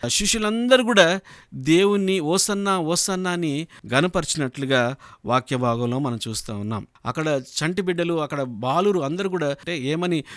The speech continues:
స్తుతిస్తున్నారంటే, వారు "ఓసన్నా, ఓసన్నా" అని ప్రభువును గనపరుస్తున్నట్లుగా వాక్యంలో మనం చూస్తా ఉన్నాం. ఇది గ్రీకు మాట. ఆ, ఓసన్నా అంటే జయము అని అర్థము. అయితే ఓసన్నా అంటే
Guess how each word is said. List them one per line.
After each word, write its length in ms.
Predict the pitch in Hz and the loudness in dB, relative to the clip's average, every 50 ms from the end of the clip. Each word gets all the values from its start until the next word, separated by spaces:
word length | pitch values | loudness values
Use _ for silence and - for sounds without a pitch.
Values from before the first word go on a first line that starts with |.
| - - - | -20 -10 -4
స్తుతిస్తున్నారంటే, 1200 | - - 180 - - 214 - - - 190 180 165 147 139 131 127 127 170 160 127 123 135 147 156 - - 131 - - - | 0 2 2 4 4 4 4 4 6 6 6 6 6 4 2 0 0 0 0 0 0 0 -2 -4 -8 -14 -20 -20 -8 -2
వారు 540 | 120 123 135 135 127 123 113 117 120 131 - _ - - - | 2 4 4 4 4 2 -2 -2 -4 -6 -10 _ -20 -14 -6
"ఓసన్నా, 560 | - 120 135 135 - 156 139 135 135 131 127 120 | -2 -2 0 0 0 0 -2 -2 -2 -2 -2 -2
ఓసన్నా" 460 | 117 123 127 - - 131 123 123 123 | -2 -2 -4 -4 -4 -4 -4 -2 -2
అని 320 | 123 123 127 120 117 117 - - - - _ - | -2 -2 -2 -2 -4 -6 -10 -14 -20 -20 _ -6
ప్రభువును 380 | - 117 120 120 127 127 120 117 | -4 -2 -2 0 0 0 0 0
గనపరుస్తున్నట్లుగా 1040 | 110 117 117 123 120 - 120 104 - - 123 120 113 - - 120 117 120 117 113 - - - - _ - | 0 0 -2 -2 -2 -2 -2 -2 -2 -4 -4 -6 -6 -6 -4 -2 0 0 0 0 -4 -10 -20 -16 _ -2
వాక్యంలో 460 | 113 117 113 - - 120 117 113 120 | 0 0 0 -2 -2 -4 -2 -2 -2
మనం 180 | 120 120 113 104 - 113 | -2 -2 -4 -4 -6 -6
చూస్తా 260 | 110 - - - 107 | -6 -6 -6 -6 -4
ఉన్నాం. 260 | 104 104 107 104 98 - - | -4 -4 -4 -6 -8 -8 -6
ఇది 160 | 143 160 185 | -4 -4 -2
గ్రీకు 320 | 165 143 170 214 190 - 202 | -2 0 -2 -2 -2 -2 -4
మాట. 260 | 180 170 170 160 165 160 180 190 - - - - - - - - | -2 -2 -4 -2 -2 -4 -4 -6 -8 -14 -20 -20 -20 -14 -6 -2
ఆ, 260 | 123 123 123 120 120 | 0 0 2 2 2
ఓసన్నా 460 | 120 131 151 143 - 180 165 160 156 | 2 2 2 2 0 0 0 0 0
అంటే 200 | 156 151 151 151 | 0 -2 -2 -4
జయము 380 | 131 123 143 147 165 180 185 190 | -2 0 2 4 4 4 4 4
అని 80 | 180 | 2
అర్థము. 420 | 165 151 147 143 156 151 170 196 202 - - - - - - | 2 0 0 -2 -2 -2 -2 -4 -6 -10 -18 -20 -12 -6 -4
అయితే 180 | 139 156 165 | -4 -2 0
ఓసన్నా 460 | 156 147 165 196 196 - 226 214 214 | 0 2 2 2 2 0 0 0 -2
అంటే 400 | 208 190 180 170 160 131 139 156 | -2 -2 -2 -4 -4 -4 -4 -6